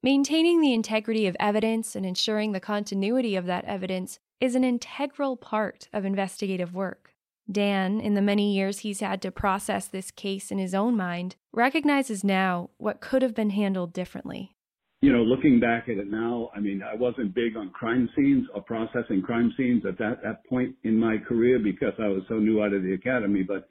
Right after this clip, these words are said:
Speaker 2: you know, had she left them there, then we could have probably have processed them for fingerprints or anything. We didn't have D N A back then, so fingerprints. But, you know, she had already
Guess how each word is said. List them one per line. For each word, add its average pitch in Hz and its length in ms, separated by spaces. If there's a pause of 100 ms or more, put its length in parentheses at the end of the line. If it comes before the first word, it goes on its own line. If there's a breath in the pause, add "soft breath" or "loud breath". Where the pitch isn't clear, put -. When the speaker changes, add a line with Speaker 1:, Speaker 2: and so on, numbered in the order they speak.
(520 soft breath)
Speaker 2:
you 123 120
know, 110 80
had 117 220 (140)
she 117 80
left 117 260
them 107 180
there, 104 160
then 104 240
we 101 140
could 110 180
have 85 120
probably 101 720 (220)
have 98 160
processed 107 640
them 113 360 (560)
for 110 280
fingerprints 110 680
or 101 180
anything. 113 460
We 120 80
didn't 117 180
have 104 140
D 107 160
N 95 80
A 104 140
back 87 280
then, 90 300
so 90 300
fingerprints. 101 480
But, 92 200 (480 loud breath)
you 156 80
know, 147 120 (100)
she 143 140
had 151 100
already 139 420